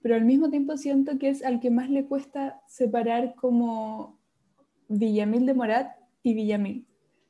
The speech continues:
Como que siento que a Simón y a Martín como que puedo verlos más,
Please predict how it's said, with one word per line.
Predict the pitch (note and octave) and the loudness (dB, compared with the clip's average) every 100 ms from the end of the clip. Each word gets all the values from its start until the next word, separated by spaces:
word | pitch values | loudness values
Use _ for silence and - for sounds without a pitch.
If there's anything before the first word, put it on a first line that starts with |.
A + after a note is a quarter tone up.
| - | -4
Como | A3 A3 | -2 0
que | G#3+ | 0
siento | G#3+ B3+ C#4 C#4 | 0 0 0 2
que | C4+ | 0
a | B3 A3+ | 0 -4
Simón | - A3 A#3 C4+ C4+ | -4 -4 0 0 2
y | |
a | |
Martín | A#3 A3 A#3+ B3+ | 0 -4 -4 -2
como | C4+ B3 A#3 | 0 0 0
que | A3+ G#3+ G3+ - _ _ - | -2 -4 -6 -10 _ _ -2
puedo | A3+ A#3+ | 2 2
verlos | B3+ B3+ B3 | 2 0 -2
más, | A#3 A#3 A#3+ A#3+ | -2 -2 -6 -8